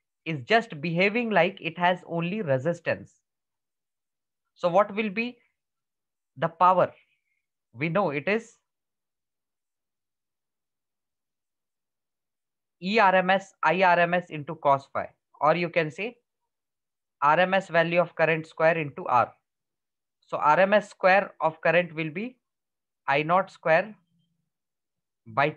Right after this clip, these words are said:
two into R. Here cos phi at resonance, cos phi will be one. And the other important point to consider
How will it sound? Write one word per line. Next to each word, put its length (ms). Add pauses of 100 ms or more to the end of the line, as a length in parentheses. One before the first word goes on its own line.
(120)
two 280 (460)
into 360
R. 220 (460)
Here 420
cos 380
phi 320 (300)
at 200
resonance, 600 (2750)
cos 240 (160)
phi 220
will 200
be 300 (640)
one. 360 (2500)
And 320 (1040)
the 160
other 220
important 500
point 300
to 80
consider 500